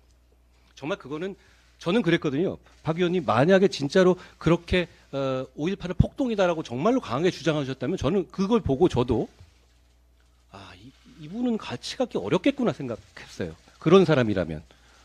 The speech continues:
그런데 저는 이제 그 사실 뭐, 무슨 얘기냐면 가짜뉴스의 힘이 그런 거거든요. 저도 그렇게 걱정되고 그런 겁니다. 그런데, 음, 저처럼 이렇게 뉴스 고관여층 같은 경우는 그 이유를 찾아보지만 그렇게만 생각하고 넘어가는 분들도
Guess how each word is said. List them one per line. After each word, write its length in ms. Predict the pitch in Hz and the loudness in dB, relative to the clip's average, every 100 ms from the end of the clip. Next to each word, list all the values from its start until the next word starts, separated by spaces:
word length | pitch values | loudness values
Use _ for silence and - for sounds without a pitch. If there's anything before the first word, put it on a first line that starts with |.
| _ | _
그런데 400 | - 202 202 226 247 - _ _ _ _ _ _ _ | -2 0 4 2 0 -12 _ _ _ _ _ _ _
저는 280 | - 190 214 | -14 -8 -6
이제 280 | 160 160 127 - _ _ | -6 -6 -8 -14 _ _
그 160 | 196 | -8
사실 280 | 196 202 196 | 0 0 0
뭐, 120 | 156 147 | -4 -8
무슨 320 | 139 160 233 | -6 -2 -2
얘기냐면 240 | 185 160 | 0 -2
가짜뉴스의 560 | - 120 240 226 196 214 | -2 -2 0 0 0 0
힘이 220 | 240 226 | 0 -2
그런 240 | - 156 | 2 2
거거든요. 420 | 226 170 98 151 120 - - - | 4 2 0 -6 -8 -14 -20 -16
저도 380 | - 139 220 | -4 2 4
그렇게 480 | 277 185 185 214 196 | 6 6 6 2 2
걱정되고 920 | - 151 - 214 190 156 135 202 247 - _ _ - | 2 -6 4 4 6 4 2 2 0 -8 _ _ -2
그런 260 | 185 240 | 4 4
겁니다. 300 | 180 120 98 - - | 4 2 -4 -16 -14
그런데, 540 | - 226 170 170 110 82 _ _ _ 160 | -6 -4 -2 -4 -4 -8 _ _ _ -14
음, 260 | 147 135 127 _ _ | -12 -12 -16 _ _
저처럼 440 | 185 190 220 214 | -8 -6 -4 -2
이렇게 340 | 160 156 - 151 | -2 -4 -4 -4
뉴스 300 | 147 - 208 | -6 -10 -12
고관여층 600 | - 131 180 180 170 175 | -6 0 2 2 0 -4
같은 240 | 165 - | -4 -2
경우는 340 | 160 151 170 226 - | -2 0 2 0 -4
그 120 | - | -2
이유를 300 | 170 208 208 | 2 4 2
찾아보지만 580 | 185 214 208 143 98 127 - - - - - - | 2 2 2 2 -2 -6 -8 -20 -20 -20 -20 -20
그렇게만 540 | - 180 208 - 226 220 | 2 2 4 4 4 4
생각하고 540 | 247 262 240 233 220 | 4 2 2 0 0
넘어가는 500 | 117 127 185 202 196 | 2 2 4 4 4
분들도 500 | 156 160 165 151 220 | 2 2 2 2 0